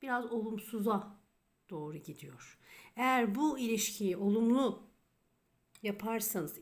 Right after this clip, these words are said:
iletişiminize dikkat ederseniz, bu insanlarla iyi anlaşırsanız her şey sizin istediğiniz gibi gerçekleşecek sevgili Yengeç Burcu.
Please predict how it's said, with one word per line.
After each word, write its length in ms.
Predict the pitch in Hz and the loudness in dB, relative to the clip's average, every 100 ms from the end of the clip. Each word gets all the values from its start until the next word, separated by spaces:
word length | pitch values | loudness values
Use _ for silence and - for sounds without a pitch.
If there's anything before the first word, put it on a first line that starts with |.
| - - | -20 -10
iletişiminize 720 | 196 190 - - 269 262 302 | -6 -4 -2 0 0 2 2
dikkat 320 | 254 - 208 | 0 -2 0
ederseniz, 760 | 185 180 175 175 170 175 175 - | 2 2 0 2 2 2 0 0
bu 80 | |
insanlarla 640 | 254 247 247 220 208 190 180 | 4 4 4 4 4 4 4
iyi 220 | 190 214 | 4 4
anlaşırsanız 1000 | 214 214 214 247 233 - 185 190 220 - - - - | 4 2 0 0 2 2 4 4 2 0 -4 -16 -16
her 260 | - 254 294 | 0 2 4
şey 340 | - 254 240 | 2 2 2
sizin 380 | 240 - 214 233 | 2 2 4 4
istediğiniz 640 | 226 - 202 202 196 180 | 2 2 2 4 4 2
gibi 220 | 180 170 | 0 -2
gerçekleşecek 920 | 170 160 160 - 156 156 - 175 165 | -2 -2 -2 -4 -4 -4 -2 0 0
sevgili 480 | - - 185 175 180 | 0 0 0 2 2
Yengeç 600 | 180 175 175 165 - - | 4 4 4 2 -2 -6
Burcu. 420 | 180 170 170 208 | -4 -2 -2 -4